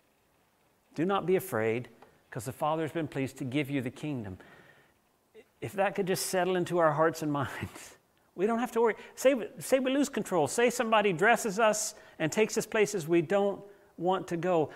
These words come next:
That doesn't mean we've lost the kingdom. May mean we've lost power and control in this situation, but it's okay because Jesus is the one who needs that anyway.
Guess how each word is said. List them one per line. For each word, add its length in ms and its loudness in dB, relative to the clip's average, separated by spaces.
That 260 -2
doesn't 340 0
mean 260 0
we've 180 2
lost 260 0
the 80 -8
kingdom. 560 -6
May 120 0
mean 200 2
we've 160 4
lost 280 4
power 260 10
and 80 2
control 320 0
in 60 0
this 120 -2
situation, 540 -2
but 140 2
it's 140 -2
okay 360 2
because 340 -2
Jesus 460 -4
is 100 -4
the 100 -2
one 160 -2
who 100 -2
needs 240 -2
that 200 0
anyway. 300 -6